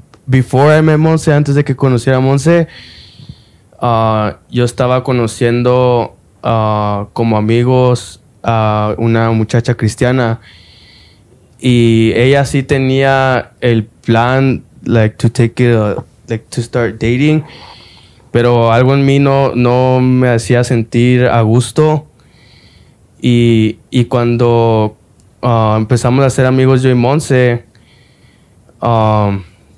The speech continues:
it was stressful and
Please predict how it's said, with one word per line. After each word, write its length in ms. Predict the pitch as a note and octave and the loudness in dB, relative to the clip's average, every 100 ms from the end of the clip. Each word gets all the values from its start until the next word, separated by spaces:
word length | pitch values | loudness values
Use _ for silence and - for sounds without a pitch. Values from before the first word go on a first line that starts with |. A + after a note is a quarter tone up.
| _ _ _ _ _ _ _ | _ _ _ _ _ _ _
it 100 | - | -2
was 240 | B2 C#3 C3 | 2 2 0
stressful 880 | - - B2+ C3+ - D#3 E3+ E3+ D#3+ | -8 -6 -2 -2 -2 0 0 0 -6
and 480 | - A#2 A2+ A2 G#2 | -4 -2 0 -2 -4